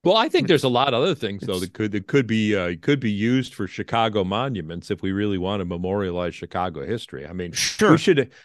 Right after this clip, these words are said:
Speaker 1: we should have a, a, a monument to the Great Flood of ninety-two. It's, uh, who can forget, uh, who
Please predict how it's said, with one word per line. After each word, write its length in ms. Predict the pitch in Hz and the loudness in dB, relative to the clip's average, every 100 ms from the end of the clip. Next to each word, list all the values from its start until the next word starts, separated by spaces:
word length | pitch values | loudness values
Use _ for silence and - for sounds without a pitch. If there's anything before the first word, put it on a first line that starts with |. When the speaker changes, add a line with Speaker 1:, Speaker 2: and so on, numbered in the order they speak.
| _ | _
Speaker 1:
we 100 | 190 | -2
should 160 | 214 190 | 0 2
have 260 | 147 165 147 | 4 4 4
a, 180 | 123 - | 2 2
a, 240 | 113 107 | 2 2
a 60 | 113 | 0
monument 580 | 117 120 147 143 131 - | 2 2 2 0 -2 -4
to 100 | 117 | -4
the 100 | 107 | -4
Great 480 | 104 123 131 139 - | -2 2 4 4 -2
Flood 380 | - 135 139 131 | 0 2 4 2
of 120 | 101 | 0
ninety-two. 880 | 117 131 135 113 - 147 156 71 - _ _ _ _ _ - | 0 0 0 -4 -4 -6 -4 -6 -10 _ _ _ _ _ -12
It's, 340 | 104 95 - 107 | -10 -10 -8 -4
uh, 240 | 92 92 | -4 -4
who 80 | 101 | -8
can 200 | 139 123 | -6 -8
forget, 580 | 104 98 101 127 135 - | -6 -4 -2 -2 -4 -4
uh, 240 | 98 | -2
who 60 | 87 | -2